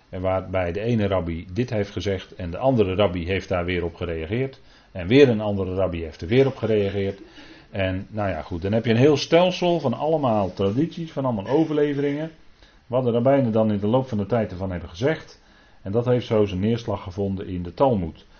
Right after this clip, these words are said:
Nou, dat is het jodendom. En het jodendom kenmerkt zich ook door een strikt, als je tenminste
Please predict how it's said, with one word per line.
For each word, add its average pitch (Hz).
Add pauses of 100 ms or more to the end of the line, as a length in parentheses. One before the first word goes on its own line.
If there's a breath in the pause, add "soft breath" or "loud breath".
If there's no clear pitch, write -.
(120)
Nou, 98
dat 113
is 101
het 92
jodendom. 139 (440 soft breath)
En 107
het 92
jodendom 101 (520)
kenmerkt 104
zich 90
ook 90
door 90
een 87
strikt, - (600 soft breath)
als 90
je 92
tenminste 95